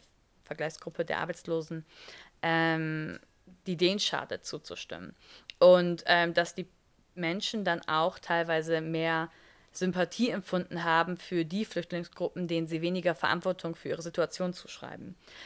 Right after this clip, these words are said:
Und im Prinzip bestätigt das viele Sachen, die wir in der Psychologie sowieso schon annehmen, ähm, hat aber auch gezeigt, dass diese initiale Bedrohung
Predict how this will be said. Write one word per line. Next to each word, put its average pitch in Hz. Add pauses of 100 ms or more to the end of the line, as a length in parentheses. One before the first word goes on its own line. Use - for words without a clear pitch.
(160)
Und 196
im 208
Prinzip 208
bestätigt 220
das 185
viele 202 (140)
Sachen, 208
die 185
wir 180
in 175
der 170
Psychologie 185
sowieso 180
schon -
annehmen, 175 (520)
ähm, 185 (120)
hat 220
aber 214
auch 254
gezeigt, 190
dass 175
diese 180 (380)
initiale 196
Bedrohung 185